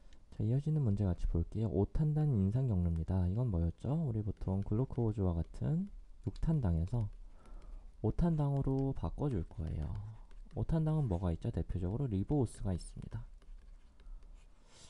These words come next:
이렇게 바꿔주는 이유는, 리보오스는 뭐의 원료죠?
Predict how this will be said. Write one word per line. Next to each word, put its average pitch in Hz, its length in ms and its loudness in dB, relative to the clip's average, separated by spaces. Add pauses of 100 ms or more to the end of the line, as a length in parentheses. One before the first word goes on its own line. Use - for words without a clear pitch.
(120)
이렇게 160 200 -2
바꿔주는 160 640 2
이유는, 101 460 2
리보오스는 120 680 0
뭐의 104 360 2
원료죠? 85 680 0